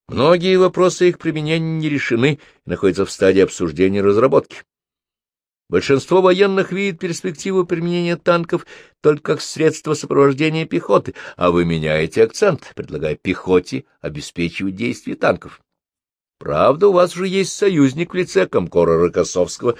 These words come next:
но даже он не столь радикален. Фрунзе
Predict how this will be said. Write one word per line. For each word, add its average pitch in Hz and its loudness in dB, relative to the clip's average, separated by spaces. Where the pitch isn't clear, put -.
но 90 0
даже 80 2
он 90 4
не 123 2
столь 170 2
радикален. 101 -2
Фрунзе 82 -4